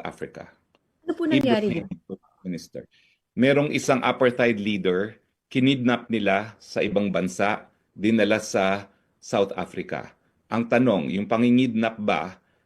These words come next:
Speaker 1: dapat bang maging dahilan na mawalan ng jurisdiction ang hukuman? Ang sagot ng South Africa Constitutional Court, yes, because you cannot right a wrong by committing another wrong.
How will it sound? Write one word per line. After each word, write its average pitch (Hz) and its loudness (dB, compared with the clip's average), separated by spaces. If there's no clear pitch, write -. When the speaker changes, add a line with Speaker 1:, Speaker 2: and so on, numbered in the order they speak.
Speaker 1:
dapat 113 0
bang 117 2
maging 107 -2
dahilan 101 0
na 98 -2
mawalan 98 0
ng 92 -4
jurisdiction 90 -4
ang 90 -6
hukuman? 80 -8
Ang 95 -4
sagot 127 2
ng 113 2
South 104 -4
Africa 101 -4
Constitutional 92 -4
Court, 143 0
yes, 104 0
because 107 -2
you 123 -2
cannot 113 2
right 123 2
a - -2
wrong 101 2
by 92 0
committing 98 -4
another 85 -2
wrong. 80 -10